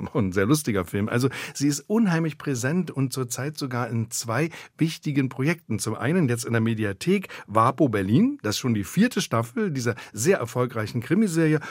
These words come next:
und für uns besonders wichtig, weil der M D R nämlich einer der Co-Produzenten ist, äh, der Charité.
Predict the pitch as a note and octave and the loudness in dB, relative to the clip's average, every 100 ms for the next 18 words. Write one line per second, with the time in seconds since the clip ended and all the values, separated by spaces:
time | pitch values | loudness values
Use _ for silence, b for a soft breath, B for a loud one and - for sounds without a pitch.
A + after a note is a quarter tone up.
0 | B - A3 - B2+ C3+ A#2+ B2 G2+ G#2 | B 4 4 4 -2 0 -2 -2 -2 -2
1 | - E3+ D#3 B2 - G2+ G2+ F#2+ G#2+ G#2 | 0 -2 -2 -6 -2 0 0 0 -2 0
2 | - A2+ A2+ G#2+ G#2+ - G2+ A2 G2 - | 0 2 2 2 0 0 -2 0 -2 0
3 | F#3+ - G#2 - G2 G2 G#2+ A#2 G2 A2 | -2 0 -4 -2 -4 -4 -4 -4 -4 -2
4 | A#2 - D#3 E3+ G#3+ E3+ | 0 0 0 0 2 0